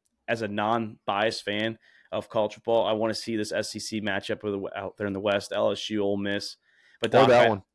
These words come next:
Speaker 2: Yep.
Speaker 1: I mean, I'm a little biased. I think that, you know, Texas playing host to Kansas right here, number three versus number twenty-four. Like, like I mentioned with Duke, this is not a traditional basketball school. This is not the shitty Kansas that we're so used to for football. They were good last year.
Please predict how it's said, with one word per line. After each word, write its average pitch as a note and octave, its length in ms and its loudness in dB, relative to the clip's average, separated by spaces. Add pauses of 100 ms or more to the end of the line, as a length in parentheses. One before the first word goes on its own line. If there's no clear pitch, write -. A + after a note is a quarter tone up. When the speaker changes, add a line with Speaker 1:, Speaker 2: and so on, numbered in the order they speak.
(120)
Speaker 2:
Yep. A2 220 2 (600)
Speaker 1:
I C#3+ 80 0
mean, D3+ 120 4
I'm E3 60 4
a E3 40 6
little C#3 160 6
biased. A2 380 2
I A#2+ 140 4
think A#2 260 -4
that, G#2+ 280 -2 (360)
you A2+ 100 -8
know, G#2+ 160 -2
Texas B2 380 -4
playing G#2+ 460 -2
host A2+ 340 -2
to G#2 60 -12
Kansas G#2+ 520 -4
right A2 160 -2
here, G#2+ 320 -2 (360)
number A2 220 0
three A2 280 0
versus G#2+ 260 -4
number G#2 160 -4
twenty-four. G#2+ 680 -2
Like, G#2 360 -4
like G2+ 180 0
I - 20 2
mentioned G#2+ 240 -2
with G#2 120 -6
Duke, A#2 240 2 (120)
this A2+ 140 -8
is G#2+ 100 -10
not A2 240 -2
a A#2+ 80 -4
traditional A#2+ 440 -4
basketball A2+ 480 0
school. A#2+ 380 -2 (260)
This B2+ 120 -2
is B2+ 100 -8
not A#2+ 200 0
the B2+ 60 -8
shitty B2+ 380 -2
Kansas A#2 360 -6
that A2 100 -2
we're A2+ 120 -4
so A#2 200 -2
used A2+ 360 -4
to A#2+ 160 -2
for A#2+ 100 -14
football. A#2 480 -2 (240)
They A2 100 2
were A#2 120 0
good D#3+ 240 0
last E3 340 0
year. C#3 300 -2